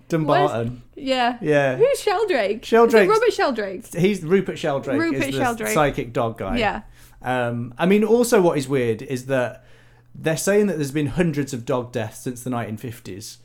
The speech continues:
Speaker 1: and yet the first report in any newspaper is in nineteen ninety-five. So either, like, pet suicide is just a normal thing for Scotland,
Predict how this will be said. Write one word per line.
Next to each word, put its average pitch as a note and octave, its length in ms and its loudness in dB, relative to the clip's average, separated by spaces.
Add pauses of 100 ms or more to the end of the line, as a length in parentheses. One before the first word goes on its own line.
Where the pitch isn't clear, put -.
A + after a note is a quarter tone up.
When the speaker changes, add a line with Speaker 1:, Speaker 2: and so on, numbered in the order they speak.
(680)
Speaker 1:
and D3 140 0
yet D3 140 0
the D3+ 80 -4
first F3 580 0 (340)
report C#3 640 2
in B2+ 120 0
any C#3+ 180 2
newspaper C3+ 560 -2
is A#2+ 100 -2
in C3 140 0
nineteen C3+ 420 -2
ninety-five. A#2 800 -8 (640)
So E3 220 6
either, E3+ 280 6
like, D3 260 4
pet D#3 220 0
suicide C#3 380 0
is A#2+ 100 -2
just A#2+ 180 -6
a C3+ 40 -2
normal B2+ 340 0
thing A#2 360 -2
for - 140 -12
Scotland, A2+ 680 -8